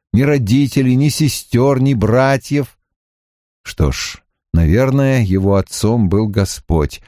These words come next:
а матерью — Богородица, а монахи — братьями. В конечном счете, немалая семья. Но вот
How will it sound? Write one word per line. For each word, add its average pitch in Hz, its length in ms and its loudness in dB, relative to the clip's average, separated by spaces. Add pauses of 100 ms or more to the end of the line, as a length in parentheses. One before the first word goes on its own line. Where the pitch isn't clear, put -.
а 69 120 -2
матерью — 117 760 0
Богородица, 82 1040 -2 (300)
а 90 100 2
монахи — 101 460 2
братьями. 85 800 -2 (420)
В - 100 -18
конечном 101 460 0
счете, 156 640 -2 (460)
немалая 101 560 2
семья. 82 580 -2 (1700)
Но 85 160 2
вот 98 300 0